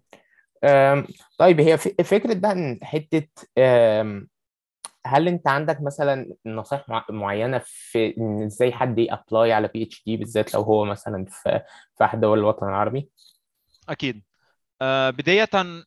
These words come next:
Speaker 2: آه، التقديم على الدكتوراه هي مرحلة طويلة شوي.
Speaker 1: مم.
Speaker 2: يعني، it's just like applying to major companies. Okay? You have many steps into it. And you need to be fine with it.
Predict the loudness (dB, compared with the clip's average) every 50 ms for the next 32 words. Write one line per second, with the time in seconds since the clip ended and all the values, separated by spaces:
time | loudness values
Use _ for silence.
0 | _ -6 -4 -2 -2 -2 -2 -2 -2 -4 -4 -6 -6 -8 -8 -6 -4 -2 -2 0
1 | -2 -4 -6 -6 -6 -6 -4 -2 -2 -2 -2 -2 -2 -2 0 -2 -2 -4 -6 -12
2 | _ _ -8 -4 -2 0 0 0 0 0 -2 -4 -6 -8 -8 -6 -6 -4 -2 -2
3 | -4 -4 -6 -8 -8 -8 -8 -8 -10 -8 -8 -8 -10 -10 -14 -12 -12 -12 -14 -14
4 | _ _ _ _ _ _ _ _ _ _ -10 -6 -4 -4 -4 -4 -4 -6 -8 -10
5 | -12 -20 -18 -8 -2 0 0 0 -2 -2 -2 -2 -2 -2 -4 -10 -8 -4 -2 0
6 | 0 0 -4 -8 -14 -12 -10 -10 -10 -8 -8 -10 -8 -8 -10 -10 -10 -16 -18 -18
7 | -18 -20 _ _ _ _ _ _ _ _ _ _ _ _ _ _ _ _ -20 -12
8 | -10 -8 -8 -8 -10 _ _ _ _ _ -4 0 2 4 4 4 4 2 0 -4
9 | -4 -4 -6 -10 -4 -2 -2 -2 -2 -4 -18 -16 -18 -18 -18 -18 -18 -18 -18 -20
10 | _ _ _ _ _ _ _ _ _ _ _ _ -10 -6 -4 -4 -4 -2 -2 -4
11 | -2 -4 -8 -8 -8 -10 -8 -6 -8 -6 -2 -2 0 0 0 -2 -6 -10 -10 -10
12 | -12 -14